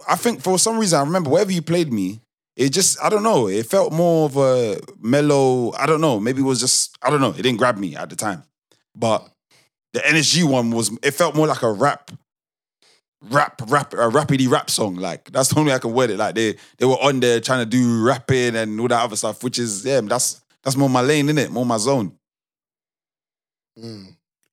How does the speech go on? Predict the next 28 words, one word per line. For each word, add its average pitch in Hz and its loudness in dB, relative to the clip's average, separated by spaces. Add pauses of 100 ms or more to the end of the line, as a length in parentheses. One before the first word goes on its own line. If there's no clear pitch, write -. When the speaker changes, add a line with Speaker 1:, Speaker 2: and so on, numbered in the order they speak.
(600)
Speaker 2:
Odumodu 110 -14
Black, 107 -8 (220)
yeah. 101 -20 (960)
Yeah. - -20 (540)
Speaker 1:
But 139 2
you 160 0
know 226 2
what, 135 2
yeah? 95 -4 (1400)
I 127 2
do 190 0
wanna 139 2
go 131 2
back 117 -2
to 101 -4
something 95 -6
that 87 -6
we, 92 -6 (140)
we 92 -10
discussed 90 -6
before. 85 -10 (120)
However, 98 -2 (340)
with 104 -6
new 117 4
information, 101 -4 (400)
I - -4
feel 120 0
like 95 -6